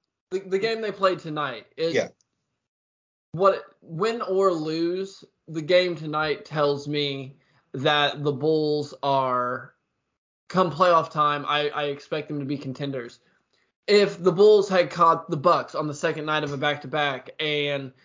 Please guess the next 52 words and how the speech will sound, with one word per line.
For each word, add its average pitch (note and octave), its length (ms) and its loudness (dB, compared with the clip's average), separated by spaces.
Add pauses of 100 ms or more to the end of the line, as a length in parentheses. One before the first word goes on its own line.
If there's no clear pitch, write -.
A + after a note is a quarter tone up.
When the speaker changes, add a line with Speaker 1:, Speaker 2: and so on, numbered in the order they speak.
(140)
Speaker 1:
Middleton F3 640 2
and D3+ 80 -4
Holiday E3 420 4
weren't D3+ 280 -4
playing D3+ 400 -4
and D3+ 80 -6
Giannis D#3+ 560 0
was D3+ 200 -4
play-, D3+ 360 0
you D#3+ 100 -2
know, C#3+ 160 0
Giannis D#3 380 2
was D3 160 -6
the D3 80 -2
only D3 140 -2
one C#3 180 -4
that C#3 120 -4
was C3+ 120 -8
playing D3+ 320 -2
and D#3 100 0
the D3+ 40 0
Bulls D#3 280 2
were D3+ 100 2
able C#3+ 220 4
to C#3 60 -2
win, E3 340 2 (500)
I G3+ 100 6
wouldn't, G3+ 340 4 (360)
I F#3 100 2
wouldn't A3 220 0
even G#3 200 0
value E3 560 0
that C3+ 360 -2
win D3 380 -4
as D3 220 -8
much D3 240 -6
as C3+ 180 -10
this C#3+ 300 -2
loss. - 640 -8 (320)
Speaker 2:
Right. G2 260 -8 (720)
Yeah, A#2 140 0
I B2 40 2
agree. A#2+ 300 0
I A2+ 100 0
agree C3+ 220 2
with G#2+ 120 -6
that. F2+ 300 -6
I B2 140 2
definitely C3 300 0
agree F#2+ 160 -4
with F#2 120 -6
that. F2+ 240 -6